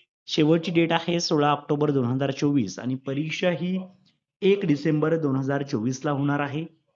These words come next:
विद्यार्थ्यांच्या मनातील महत्त्वाची शंका म्हणजेच या ठिकाणी तुम्हाला संपूर्ण पीडीएफ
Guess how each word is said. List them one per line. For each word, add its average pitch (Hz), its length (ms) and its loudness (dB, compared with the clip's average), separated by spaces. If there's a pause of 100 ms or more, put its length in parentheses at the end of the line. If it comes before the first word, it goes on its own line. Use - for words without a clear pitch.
(460)
विद्यार्थ्यांच्या 180 560 2
मनातील 147 440 -2
महत्त्वाची 175 800 0
शंका 139 360 -4
म्हणजेच 139 520 -4 (380)
या 151 80 -2
ठिकाणी 147 320 -2
तुम्हाला 147 320 -2
संपूर्ण 160 440 -2
पीडीएफ 143 340 0